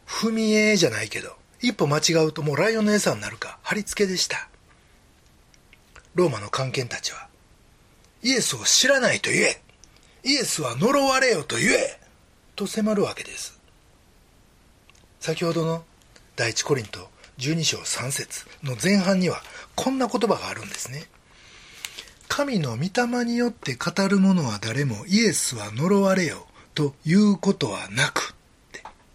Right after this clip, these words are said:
これはそういうことを言ってるんです。ここでイエスは主である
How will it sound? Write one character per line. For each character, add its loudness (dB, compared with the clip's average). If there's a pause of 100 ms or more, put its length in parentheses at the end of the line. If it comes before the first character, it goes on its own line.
(1120)
こ 0
れ 6
は 2
そ 0
う 6
い 6
う 0
こ 2
と 2
を 2
言 -2
っ -18
て -10
る -12
ん -14
で -16
す。 -14 (2750)
こ -10
こ 4
で -2 (440)
イ 4
エ 2
ス -4
は -8
主 4
で 2
あ 0
る -6